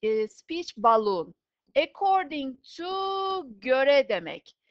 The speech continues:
Neye göre doğru bayrak? Speech balloon, yani konuşma balonu. Konuşma balonuna göre doğru bayrağı bulmamız isteniyor. Bakalım, I'm from Spain,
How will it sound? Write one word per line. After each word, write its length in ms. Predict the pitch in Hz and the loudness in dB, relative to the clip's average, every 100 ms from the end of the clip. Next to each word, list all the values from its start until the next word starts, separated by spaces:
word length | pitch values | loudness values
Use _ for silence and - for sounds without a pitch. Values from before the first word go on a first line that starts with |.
| _ - | _ -12
Neye 420 | 262 330 403 440 | -6 -2 0 0
göre 420 | 302 277 226 208 | 0 -2 0 -2
doğru 380 | 202 226 214 202 | -2 -2 -2 -2
bayrak? 600 | 196 190 185 349 403 _ _ _ | -2 -2 0 0 -2 _ _ _
Speech 800 | _ _ _ - 285 302 269 - - | _ _ _ -10 -6 -6 -6 -8 0
balloon, 480 | 202 180 170 175 - | 0 0 -8 -12 -2
yani 540 | 247 262 214 254 349 - | 2 2 0 -4 -8 -8
konuşma 720 | - 233 226 233 - 254 320 226 | -8 -8 -6 -10 -8 2 2 4
balonu. 520 | 196 175 170 170 - _ _ _ _ - | 0 0 -6 -10 -14 _ _ _ _ -6
Konuşma 600 | 320 330 - 381 381 254 | -4 -4 -10 0 0 2
balonuna 600 | 240 233 226 214 196 196 | 0 0 -4 -8 -8 -10
göre 640 | 175 240 262 285 330 370 233 | -4 0 2 4 2 2 -4
doğru 380 | 233 330 349 349 | -2 0 0 0
bayrağı 480 | 254 233 214 208 202 | 2 2 2 0 0
bulmamız 400 | 202 196 190 190 | -2 -12 -14 -16
isteniyor. 600 | 180 - 185 180 175 175 _ _ _ _ - | -20 -14 -12 -10 -10 -12 _ _ _ _ -4
Bakalım, 540 | 440 - 262 202 247 370 - - | -2 0 -2 0 -2 -4 -12 2
I'm 300 | 294 339 359 _ | 6 6 2 _
from 360 | 294 240 190 | -2 -2 -2
Spain, 1040 | 175 _ - 226 233 254 285 311 330 339 | -8 _ -6 -2 0 4 2 2 -6 -10